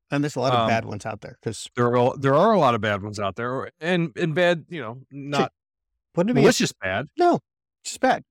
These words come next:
Speaker 1: Just like there's bad lawyers, there's bad accountants. Um, that would be an interesting person to bring on for an, a guest 'cause they have such a unique perspective of the world. I actually have
Speaker 2: I
Speaker 1: a good,
Speaker 2: have, I
Speaker 1: I've
Speaker 2: have a really good accountant that, um,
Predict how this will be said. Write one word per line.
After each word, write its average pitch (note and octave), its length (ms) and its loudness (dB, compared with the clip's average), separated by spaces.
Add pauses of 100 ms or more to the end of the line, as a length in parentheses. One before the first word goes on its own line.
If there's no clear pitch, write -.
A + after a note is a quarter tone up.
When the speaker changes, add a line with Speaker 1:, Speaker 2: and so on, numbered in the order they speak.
Speaker 1:
Just - 160 -6
like G#3+ 160 2
there's E3+ 140 2
bad C3+ 280 0
lawyers, C#3 400 4
there's D#3 160 -2
bad C3 220 0
accountants. - 420 -10 (480)
Um, C3+ 160 -6 (220)
that A3 160 0
would D#4+ 100 0
be E4 120 0
an - 80 -2
interesting D#3 500 -4
person B2 340 -6
to A#2 80 -8
bring - 300 -12
on - 160 -12
for - 160 -14
an, - 340 -14
a A#2+ 120 -8
guest - 500 -12 (420)
'cause C#3+ 120 0
they D3+ 120 0
have D3+ 140 -4
such E3 200 -2
a C#3+ 60 -2
unique B2 560 -2
perspective - 580 -6
of C3+ 180 -2
the C#3+ 100 0
world. D#3+ 440 0 (400)
I - 60 -10
actually - 300 -4
have E3+ 160 4
Speaker 2:
I - 20 2
Speaker 1:
a A2 120 0
good, - 180 -2 (360)
Speaker 2:
have, A2+ 100 -4
I C3 100 2
Speaker 1:
I've A2+ 60 -2
Speaker 2:
have A#2+ 120 0
a A2 80 -2
really A#2 480 0
good G#2 160 -6
accountant G2+ 540 -10
that, G2 220 -6 (680)
um, F2+ 440 -6